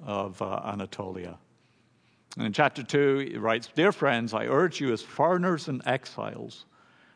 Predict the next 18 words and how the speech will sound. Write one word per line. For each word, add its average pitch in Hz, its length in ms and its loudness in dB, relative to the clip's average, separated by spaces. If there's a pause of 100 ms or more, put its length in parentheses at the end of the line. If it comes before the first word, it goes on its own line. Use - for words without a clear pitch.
(120)
to 131 120 -2
abstain 143 540 0
from 131 200 -4
sinful 117 400 -4
desires, 95 880 -10 (1000)
which - 220 -4
wage 139 280 2
war 135 200 2
against 131 320 -2
your 151 100 -2
soul. 101 500 -6 (420)
Live 208 260 4
such 196 240 0
good 170 180 2
lives 139 400 4
among 131 200 0
the 127 80 -2
pagans 107 600 -2